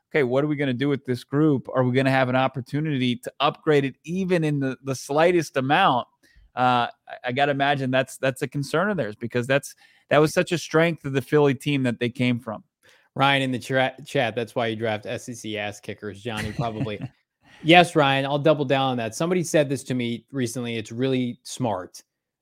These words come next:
Speaker 2: The Cardinals next offseason need to go get the equivalent of Paris Johnson Junior on the defensive line. That's a problem for tomorrow, but it's like,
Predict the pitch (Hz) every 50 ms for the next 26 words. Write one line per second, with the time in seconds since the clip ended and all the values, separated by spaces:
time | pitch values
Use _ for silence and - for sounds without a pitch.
0 | _ - 127 - - 135 139 139 135 151 143 139 123 117 127 127 123 120 - -
1 | - 117 120 117 110 - - 131 123 113 107 113 110 110 110 113 110 - 113 110
2 | 113 113 113 113 110 113 110 - 107 101 - - - - 135 120 127 120 117 110
3 | 110 - 104 104 - - 117 117 113 107 101 - - 113 104 107 104 98 - 107
4 | 101 98 107 107 104 101 101 - - 104 104 101 101 101 - - 117 107 - -
5 | 101 98 - 98 101 - - - - - - _ _ _ _ _ _ _ _ -
6 | 135 131 127 143 113 - 147 143 143 143 147 135 - 151 123 - 117 113 107 107
7 | 117 120 127 131 131 123 107 107 104 - 123 107 101 98